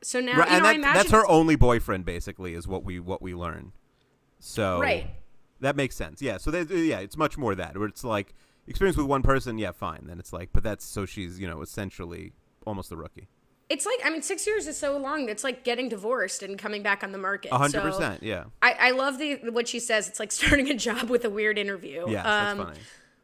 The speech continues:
Speaker 1: what's, what's not so great is she makes basically a sex plan, which is like, "All right, tomorrow, <laughs> not, now that tonight ha-, was too much pressure and was happening naturally, we will make a plan, pencil it in, we'll have dinner, and then you will come back to my place and we will do it."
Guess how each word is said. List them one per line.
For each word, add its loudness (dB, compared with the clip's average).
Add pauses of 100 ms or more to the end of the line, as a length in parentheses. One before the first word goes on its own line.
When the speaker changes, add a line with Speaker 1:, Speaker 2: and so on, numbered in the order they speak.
Speaker 1:
what's, -4
what's -4
not 4
so -4
great 4
is -2
she -4
makes -2
basically 0
a -4
sex -4
plan, -6
which -6
is -4
like, -6
"All 4
right, 0
tomorrow, 2
<laughs> -
not, 0
now 6
that -2
tonight 2
ha-, -2
was -4
too -10
much -8
pressure -6
and -8
was -10
happening -4
naturally, -8 (320)
we 0
will 2
make -4
a -8
plan, -4
pencil -6
it -6
in, -4
we'll -10
have 0
dinner, -2
and -4
then -2
you -6
will -4
come -6
back -4
to -14
my -8
place -10
and -8
we -4
will -8
do -6
it." -12